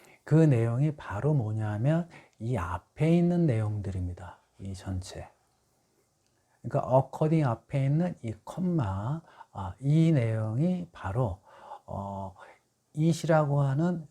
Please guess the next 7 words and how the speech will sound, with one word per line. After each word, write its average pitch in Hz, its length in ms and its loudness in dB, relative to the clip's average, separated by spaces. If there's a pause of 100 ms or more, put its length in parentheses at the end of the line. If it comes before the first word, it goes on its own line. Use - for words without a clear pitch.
그 113 260 -6
가주어로 127 760 -2
받고 165 720 -4
그다음에 117 460 -2 (640)
accorded 117 640 -2
오고 127 640 -2
그다음에 110 480 -2